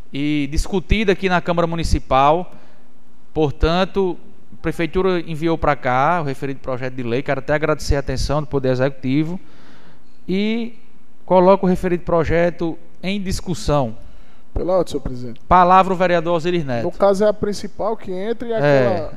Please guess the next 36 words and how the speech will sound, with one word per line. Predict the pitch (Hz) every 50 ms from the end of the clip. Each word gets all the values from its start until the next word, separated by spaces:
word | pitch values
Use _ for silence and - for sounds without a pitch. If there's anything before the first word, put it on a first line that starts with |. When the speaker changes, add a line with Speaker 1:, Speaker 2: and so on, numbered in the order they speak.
| - - -
Speaker 1:
isso. | 135 135 127 120 113 - 180
Speaker 2:
que | -
faz | - 180 175 170
o | 180 165
T, | - - 160 156 156
no | 151 139
caso, | - - 139 131 131 127 135
né? | 156 170 143
Speaker 1:
É. | 143 131 127 120 113 98 -
Speaker 2:
Aí, | 143 160
no | 180 190
caso, | - 202 202 185
a | 202
principal | 196 - 208 202 - 214 - - 185 196
vai | 202
ficar | 190 - - 190
o | 190
nome | 185 185 180 180 175
de | 165 170 170 170 160 151 143 139 127 117 - - - - - - - - - - - -
Speaker 1:
Severino | - - 143 135 151 151 170 170 160
Barbosa. | 170 156 135 123 123 120 113 107 104 - -
Speaker 2:
que | -
é | 156 156
o |
pai | 156 - 165 165 165 170
de | 170 180 175 170 165 156 151 143 131 127 123 120 - - -
Aloysio, | - 143 147 147 143 135 131 127 147
né? | 160 180 214 214 - - - - - - - - - - - - - -
Speaker 1:
Sogro. | - - 143 143 139 127 123 120 110 127 127 127
Speaker 2:
Sogro, | - - 170 170 170 151 151 147
aliás. | 143 143 143 131 131 139
Speaker 1:
Hum. | - - 101 92 87 85 - - - - - - - - - - - -
Speaker 2:
É, | 123 156 151 139
devolvo. | 139 147 160 156 147 151 143 131 127 - - - - -
Speaker 1:
Obrigado. | - 170 - 151 135 123 117 110 110 107 - - - - - - - - - - - - - - - - - - - - - - - - - - - - - - - - 156 156 170 - - - - - - - - - -
Hum. | 160 147